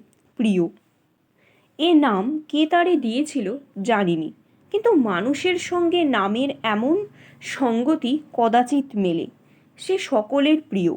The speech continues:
স্কুল ছেড়েই আমরা গিয়ে কলেজে ভর্তি হলাম। লালু বললে সে ব্যবসা করবে। মায়ের কাছে দশ টাকা চেয়ে নিয়ে সে ঠিকেদারি শুরু করে দিলে।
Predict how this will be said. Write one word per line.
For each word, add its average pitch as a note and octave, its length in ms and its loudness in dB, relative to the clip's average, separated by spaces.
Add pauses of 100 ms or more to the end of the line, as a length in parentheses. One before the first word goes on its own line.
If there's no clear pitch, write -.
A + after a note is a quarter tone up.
(580)
স্কুল G4+ 500 2
ছেড়েই A#3 420 -2 (300)
আমরা B3 360 0
গিয়ে G#3+ 340 -2
কলেজে F#3+ 500 0
ভর্তি F#3+ 400 -6
হলাম। F3+ 380 -6 (840)
লালু C4+ 400 4
বললে D#4 480 4 (200)
সে F#4+ 180 0
ব্যবসা G#3 500 0
করবে। F3 420 -2 (760)
মায়ের G#3+ 440 0
কাছে D#4 460 -2 (140)
দশ G3+ 420 0
টাকা C#4+ 300 -2
চেয়ে B3+ 340 -2
নিয়ে A#3+ 280 -2 (200)
সে F4 240 -4
ঠিকেদারি G#3+ 560 2
শুরু G3 280 -6
করে G3+ 260 -2
দিলে। G3 320 -6